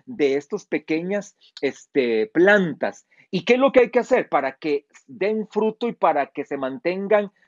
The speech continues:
como tiene que ser? Las tiene que cuidar, las tiene que regar, las tiene que abonar en este caso, mucho mejor sería un abono orgánico, ¿verdad? Este, optamos más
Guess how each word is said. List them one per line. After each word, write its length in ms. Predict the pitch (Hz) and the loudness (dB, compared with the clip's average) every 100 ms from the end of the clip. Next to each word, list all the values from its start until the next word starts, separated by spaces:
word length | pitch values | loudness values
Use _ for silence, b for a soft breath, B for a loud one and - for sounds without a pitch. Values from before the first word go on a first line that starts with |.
| - | -6
como 220 | 156 139 | -6 -4
tiene 220 | 175 190 | -2 -4
que 100 | 196 | -4
ser? 320 | 190 254 233 - | 0 2 2 -2
Las 240 | 233 220 | -6 -6
tiene 320 | - 240 240 233 | -6 -2 0 2
que 160 | 226 | 0
cuidar, 500 | 226 220 190 190 196 b b | 0 2 4 2 0 b b
las 220 | 196 185 | -2 -2
tiene 260 | 196 190 185 | -2 -2 0
que 140 | 196 | -2
regar, 420 | 180 175 175 180 175 b | -2 0 0 -2 -6 b
las 200 | 160 - | -6 -2
tiene 280 | 185 180 185 | -2 -2 -2
que 160 | 185 | 0
abonar 640 | 175 170 165 175 196 185 _ _ _ _ - | 0 2 0 0 0 -2 _ _ _ _ -8
en 280 | 135 131 147 | -6 -6 -8
este 240 | 143 175 | -6 -4
caso, 380 | - 175 190 160 | 0 0 0 -2
mucho 460 | 131 139 147 147 147 | -4 -4 -4 -4 -4
mejor 260 | 131 151 165 | -2 0 0
sería 380 | 175 170 180 B B | 0 2 2 B B
un 300 | 156 175 170 - | 2 2 0 -4
abono 500 | 143 147 156 170 175 - | 2 4 4 2 0 2
orgánico, 800 | 135 123 107 156 170 165 170 127 | 2 0 -2 -2 -4 -2 2 2
¿verdad? 280 | 120 170 - - | 2 -2 -4 -10
Este, 300 | 113 - 120 | -10 -6 -8
optamos 480 | - 139 151 160 | -4 -2 0 -2
más 320 | 139 160 - | -2 -2 -4